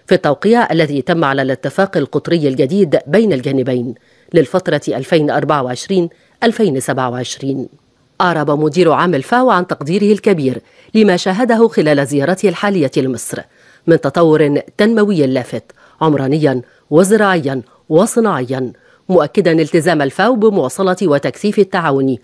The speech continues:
مع مصر. وقد شهد اللقاء التباحث بشأن أزمة الغذاء العالمية، وبالأخص ما يتعلق بتداعيات الأزمة الروسية الأوكرانية على مصر، كونها أحد أكبر مستوردي الحبوب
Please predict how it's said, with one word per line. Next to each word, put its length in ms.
مع 200
مصر. 360
وقد 320
شهد 300
اللقاء 400
التباحث 520
بشأن 460
أزمة 340
الغذاء 400
العالمية، 640
وبالأخص 720
ما 140
يتعلق 500
بتداعيات 680
الأزمة 460
الروسية 520
الأوكرانية 800
على 260
مصر، 280
كونها 480
أحد 280
أكبر 380
مستوردي 720
الحبوب 480